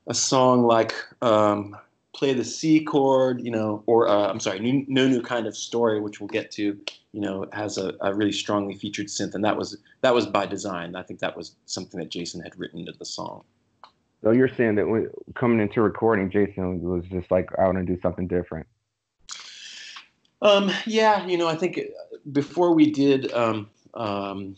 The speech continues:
Speaker 1: before we did Fashion Focus, you know, I think he had a pretty strong, um, direction in mind. Um, I think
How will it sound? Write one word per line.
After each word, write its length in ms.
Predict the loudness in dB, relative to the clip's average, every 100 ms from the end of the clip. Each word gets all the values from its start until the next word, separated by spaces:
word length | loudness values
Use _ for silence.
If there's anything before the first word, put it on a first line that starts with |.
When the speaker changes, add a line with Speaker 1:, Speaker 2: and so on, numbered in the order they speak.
| _
Speaker 1:
before 360 | -8 -4 -2 0
we 140 | 0
did 400 | -2 -2 -2 -4
Fashion 400 | -8 -8 -8 -10
Focus, 640 | -8 -6 -6 -6 -6 -8 -14 _ _
you 120 | -14 -10
know, 180 | -8 -8
I 100 | -8
think 180 | -10 -10
he 160 | -8
had 180 | -6 -6
a 40 |
pretty 280 | -8 -10 -8
strong, 640 | -8 -4 -2 -2 -4 -8 -12 -14
um, 320 | -10 -8 -8
direction 480 | -2 0 2 -2 -4
in 140 | -6 -6
mind. 480 | -4 -4 -4 -6 -10 _ _ _ -10
Um, 500 | -6 -4 -4 -6 -10 -10
I 100 | -8
think 380 | -2 -2 -2